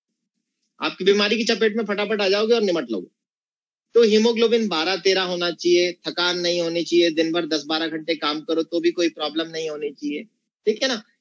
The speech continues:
ये सारी चीजें, जब आपकी working normal हो, sleep pattern normal हो, deep sleep normal हो, ठीक है ना, तब स-, और किससे आप बात करते हो तो आप, अ, चिड़चिड़ापन नहीं आता आप में, दिन में दस लोगों से मिले तब भी आप परेशान नहीं हो रहे,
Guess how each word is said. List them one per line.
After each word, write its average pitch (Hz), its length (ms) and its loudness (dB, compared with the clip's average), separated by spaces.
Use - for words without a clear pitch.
ये 285 100 2
सारी 214 420 0
चीजें, 180 280 0
जब 220 140 4
आपकी 226 240 -2
working 220 440 -2
normal 208 380 0
हो, 214 160 6
sleep 208 400 0
pattern 202 300 -2
normal 190 360 -2
हो, 202 100 2
deep 190 320 0
sleep 190 280 0
normal 175 360 -2
हो, 190 220 -4
ठीक 180 140 0
है 262 60 2
ना, 233 180 -4
तब 254 120 -2
स-, 208 280 -8
और - 260 -4
किससे 185 220 4
आप 196 120 0
बात 175 300 -4
करते 185 260 0
हो 190 80 2
तो 180 140 0
आप, 175 240 -2
अ, 151 220 2
चिड़चिड़ापन 185 680 0
नहीं 180 180 -2
आता 165 220 -4
आप 160 260 -2
में, 160 260 -6
दिन 165 160 0
में 175 180 0
दस 170 220 -2
लोगों 180 200 2
से 180 140 -2
मिले 175 220 2
तब 170 140 -4
भी 160 160 0
आप 170 200 0
परेशान 156 420 -2
नहीं 156 180 -4
हो 147 100 -6
रहे, 143 120 -8